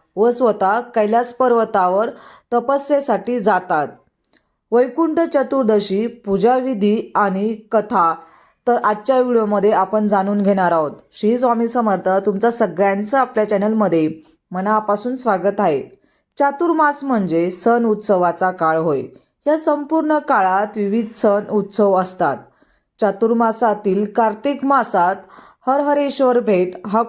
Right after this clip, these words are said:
खूप महत्त्वाचा दिवस असतो. चातुर्मासात विष्णू शेषावर झोपी जातात, तेव्हा त्या काळात विश्वाचा कारभार शंकरांकडे असतो. वैकुंठ चतुर्दशीच्या दिवशी शंकर विष्णूंकडे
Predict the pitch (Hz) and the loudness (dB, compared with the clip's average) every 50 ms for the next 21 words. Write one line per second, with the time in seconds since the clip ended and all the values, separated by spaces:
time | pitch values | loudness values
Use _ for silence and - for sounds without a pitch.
0 | - - 269 294 285 285 269 254 220 208 208 208 208 202 196 196 208 196 175 185 | -4 -2 -2 -2 -2 0 0 0 0 0 0 0 0 0 0 0 -2 0 0 2
1 | 180 180 190 185 190 185 180 180 - - 180 165 143 - - - _ _ _ _ | 2 2 2 0 0 -2 -2 -4 -2 -2 0 0 0 -2 -6 -14 _ _ _ _
2 | _ _ _ - - 196 196 190 240 254 262 247 254 247 226 - - 202 175 175 | _ _ _ -2 -2 -2 0 0 0 0 0 2 2 0 0 0 0 0 0 0
3 | 190 - - 214 214 208 214 - 240 233 233 226 - 220 214 208 240 233 226 226 | 0 -2 -4 -6 -6 -4 -2 0 0 0 0 0 0 0 0 2 2 2 2 2
4 | 226 220 190 185 196 202 185 233 202 190 - 208 202 180 185 170 165 - 151 143 | 2 2 0 0 -2 -2 -2 0 0 0 0 0 2 2 0 0 0 -2 -2 -2
5 | 131 - - _ _ _ _ _ - 185 196 190 202 202 208 208 208 - 254 277 | -2 -4 -10 _ _ _ _ _ -4 -2 0 2 2 2 0 -2 -4 -2 0 0
6 | 294 294 294 - 254 220 202 208 214 220 214 214 214 214 208 208 - 220 214 214 | 0 0 0 0 0 2 2 2 0 0 -2 -4 -2 -2 -2 0 0 0 0 0
7 | 214 226 226 226 - 262 254 247 208 190 185 185 196 214 - - - _ _ - | 0 -2 -2 0 0 0 0 0 0 0 0 0 0 -2 -8 -18 -20 _ _ -10
8 | - - 330 320 311 320 320 311 302 294 277 277 262 254 240 220 202 208 - - | -4 -4 -2 -2 0 0 0 0 0 0 0 0 2 2 2 2 0 -2 -4 -2
9 | 190 160 127 - - - _ _ _ _ _ - 185 196 208 202 202 202 262 269 | -2 -2 -2 -4 -8 -18 _ _ _ _ _ -2 0 0 0 0 -2 -2 -2 0
10 | 254 277 277 269 - 262 247 247 247 233 220 196 202 202 196 196 202 202 - 202 | 0 0 0 0 0 -2 -2 0 0 0 2 2 2 0 0 0 -2 0 0 0
11 | 185 180 196 240 247 220 220 - 196 196 - 240 - - 269 254 254 247 294 285 | 0 2 2 2 0 0 0 0 -2 -2 -2 -4 -2 -2 0 0 0 2 0 0
12 | 285 285 285 262 - 269 269 254 240 247 240 220 220 220 | 0 0 -4 -6 -4 -4 -2 -2 0 0 2 2 2 2